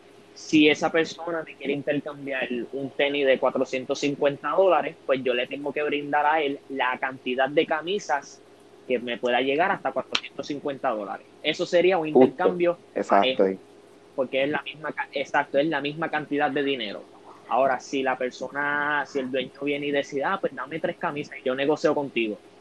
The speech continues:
Speaker 1: tú puedes negociar también con las
Speaker 2: Wow.
Speaker 1: personas. Si ellos están dispuestos a hacerte una oferta, si ellos quieren dejarte el objeto a mitad de precio, te lo quieren vender a precio
Speaker 2: Ujú.
Speaker 1: original.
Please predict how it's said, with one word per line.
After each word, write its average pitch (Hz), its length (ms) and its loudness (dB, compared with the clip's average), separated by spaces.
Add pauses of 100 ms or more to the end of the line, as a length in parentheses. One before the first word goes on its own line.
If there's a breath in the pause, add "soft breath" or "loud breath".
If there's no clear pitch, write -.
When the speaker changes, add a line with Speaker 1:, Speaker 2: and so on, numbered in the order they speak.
(100)
Speaker 1:
tú 123 80 -2
puedes 170 300 4
negociar 151 540 2
también 123 360 -4
con 135 120 0
las 135 100 0
Speaker 2:
Wow. - 60 -4
Speaker 1:
personas. 127 420 -6 (340)
Si 139 100 -2
ellos 135 200 4
están 139 260 -2
dispuestos 127 420 -4
a - 40 -20
hacerte 135 260 -8
una 123 140 -2
oferta, 165 680 2 (260)
si 135 160 -2
ellos 127 300 2
quieren 131 500 2
dejarte 127 580 0
el 127 80 0
objeto 123 460 0
a 127 40 -4
mitad 120 240 -6
de 113 180 -6
precio, 165 340 -6
te 143 100 -2
lo 127 80 2
quieren 127 280 -6
vender 135 260 -2
a 127 80 -4
precio 131 300 -2
Speaker 2:
Ujú. - 100 2
Speaker 1:
original. 139 540 -2